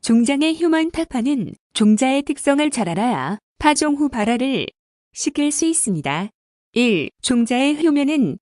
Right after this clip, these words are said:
성숙한 종자가 발화하기에 적합한 환경에도 발화하지 못하는 상태에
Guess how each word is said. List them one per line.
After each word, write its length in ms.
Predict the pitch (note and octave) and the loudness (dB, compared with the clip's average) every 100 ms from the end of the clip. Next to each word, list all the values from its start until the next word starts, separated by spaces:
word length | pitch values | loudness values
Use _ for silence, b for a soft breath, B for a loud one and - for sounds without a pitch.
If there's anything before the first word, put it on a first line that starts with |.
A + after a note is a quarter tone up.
| _ | _
성숙한 580 | - E4 D#4+ D#4+ D#4+ D#4 | -6 -4 -4 -6 -4 -2
종자가 460 | D#4 D4 D4 C#4 | 0 0 0 0
발화하기에 640 | C#4 A3 B3 D4+ D#4 D4 D4 | -2 0 2 2 0 0 -2
적합한 540 | B3+ G#3 E4 E4 E4 | -4 -4 -4 -2 -4
환경에도 600 | D#4+ D4+ D4 C4 D4 D4+ | -2 0 0 0 0 -2
발화하지 440 | - C4 D4+ D4+ C4 | -2 -2 0 0 0
못하는 440 | F#3 C#4 C#4+ D4+ | 0 0 0 -2
상태에 680 | D#4+ C#4+ B3 G3 A3 A#3+ | -4 -8 -4 -2 0 -2